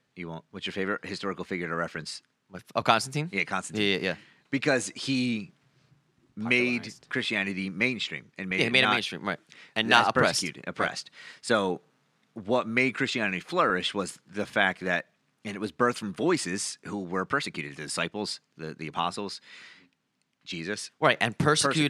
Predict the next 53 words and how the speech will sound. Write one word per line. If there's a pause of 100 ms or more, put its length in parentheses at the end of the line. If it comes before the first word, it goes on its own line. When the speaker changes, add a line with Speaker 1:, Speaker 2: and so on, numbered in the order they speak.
Speaker 1:
Persecuted
and
Speaker 2:
does
not,
Speaker 1:
oppressed.
Speaker 2:
is
not
oppressed.
That
Speaker 1:
No.
Speaker 2:
does
not
mean,
that's
not
the
same
thing.
And,
and
when
you (1200)
conflate
those
two
things,
that's
when
the,
that's
when
the
issue
comes.
Speaker 1:
So
if
I
were
to
correct
this, (180)
and
you,
you
can
correct
me
if
I'm
wrong, (800)
um,
we've
forgotten